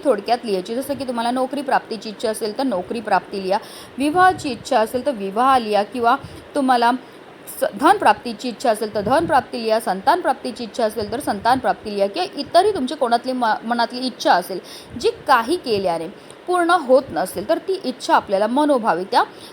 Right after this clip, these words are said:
लिंबूवर लिहायची. बघा मी स्क्रीनवर तुम्हाला दाखवले त्याचप्रमाणे तुम्हाला अगदी थोडक्यामध्ये आपल्या मनातली इच्छाही लिहायची आहे.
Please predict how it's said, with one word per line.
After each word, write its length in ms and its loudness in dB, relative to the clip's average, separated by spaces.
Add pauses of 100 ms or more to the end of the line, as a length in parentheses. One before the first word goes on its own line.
लिंबूवर 580 2
लिहायची. 520 2
बघा 240 0
मी 120 -2
स्क्रीनवर 480 -2
तुम्हाला 240 -2
दाखवले 460 2
त्याचप्रमाणे 680 0
तुम्हाला 340 0 (420)
अगदी 400 2
थोडक्यामध्ये 600 2
आपल्या 240 0
मनातली 420 -2
इच्छाही 520 -2
लिहायची 460 0
आहे. 200 -2